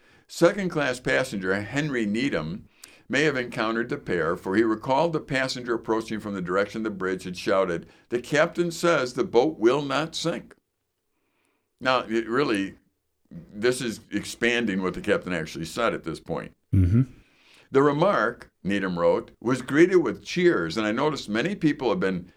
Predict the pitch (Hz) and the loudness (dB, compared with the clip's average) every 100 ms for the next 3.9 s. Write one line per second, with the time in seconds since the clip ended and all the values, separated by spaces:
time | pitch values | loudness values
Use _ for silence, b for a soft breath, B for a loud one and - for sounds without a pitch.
0 | b 104 113 117 127 131 156 170 107 101 | b -2 2 4 4 4 -4 -4 -2 0
1 | 98 - 117 143 151 147 101 87 85 - | -2 0 0 0 -4 -4 -2 -2 -4 -6
2 | 196 214 190 117 85 82 90 92 92 - | -6 -2 -2 2 2 4 0 -2 -6 -6
3 | 95 104 - 87 - 76 - 62 | -6 -6 -8 -10 -6 -8 -8 -14